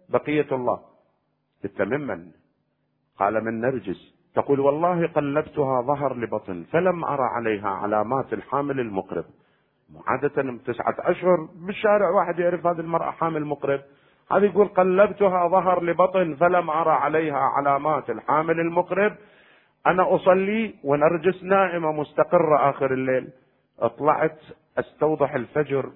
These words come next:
وإذا بالفجر الأول كذنب السرحان"، هذا الفجر الكاذب يسموه كتب الفقه. أنا بنفسي قلت: "يا سبحان الله، شا وين الوعدة؟ شو نرجس نايمة؟ يعني ماكو ولادة ولا حمل ولا شيء."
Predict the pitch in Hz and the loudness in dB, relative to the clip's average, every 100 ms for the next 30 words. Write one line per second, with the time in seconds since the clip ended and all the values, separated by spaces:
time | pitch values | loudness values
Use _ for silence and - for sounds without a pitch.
0 | - 123 156 151 131 123 123 113 120 147 | -4 -2 0 -2 -2 -2 -4 -4 -2 -2
1 | 127 113 120 143 156 165 156 127 127 151 | -2 -4 -2 0 2 2 2 0 0 0
2 | 143 143 139 120 - 135 131 120 - _ | -4 -4 -2 -2 -2 -2 -2 -6 -14 _
3 | - 101 107 107 104 101 - 107 101 95 | -8 -8 -6 -8 -8 -10 -4 -2 -2 -6
4 | 92 95 92 87 - 92 87 82 123 139 | -8 -8 -8 -10 -10 -10 -12 -4 -2 -2
5 | - _ _ _ _ _ _ _ _ _ | -4 _ _ _ _ _ _ _ _ _
6 | _ _ _ _ - 139 139 - - 160 | _ _ _ _ -10 -6 -6 -8 -6 -2
7 | 190 - 165 143 139 139 139 127 127 120 | -2 -4 -6 -4 -4 -2 -2 -2 -6 -4
8 | 135 127 127 131 117 127 123 170 151 123 | -4 -2 -4 -4 -4 -4 -2 -2 -2 -2
9 | 120 107 110 107 107 104 127 131 - 151 | -2 -4 -4 -6 -8 -8 -8 -10 -8 -4
10 | 185 196 151 139 110 104 135 - 175 170 | -2 -4 -6 -10 -12 -10 -10 -8 -8 -6
11 | - 147 - - 135 - 135 123 - 117 | -6 -6 -6 -2 -4 -4 -12 -10 -8 -2
12 | 131 123 156 175 | -2 -2 -2 -2